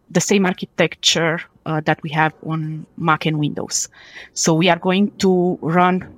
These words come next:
the Docker engine inside the V M. There are several benefits for that. It gives us several benefits.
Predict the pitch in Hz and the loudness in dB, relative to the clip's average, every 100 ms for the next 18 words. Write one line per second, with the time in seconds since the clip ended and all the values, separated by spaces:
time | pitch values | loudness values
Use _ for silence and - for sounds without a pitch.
0 | - 151 180 - 165 165 165 160 156 - | -6 0 0 2 2 0 0 -2 -2 -2
1 | 147 147 143 139 127 147 - - _ _ | 0 0 -2 0 0 -2 -12 -20 _ _
2 | _ _ _ 170 170 - 190 175 156 156 | _ _ _ 0 0 0 0 0 0 -2
3 | 139 - - 160 - - - 143 156 175 | -4 -8 -8 -6 -6 -6 -6 -8 -4 -2
4 | 170 156 170 156 143 147 139 - - | -2 -2 -2 0 0 0 -2 -2 -8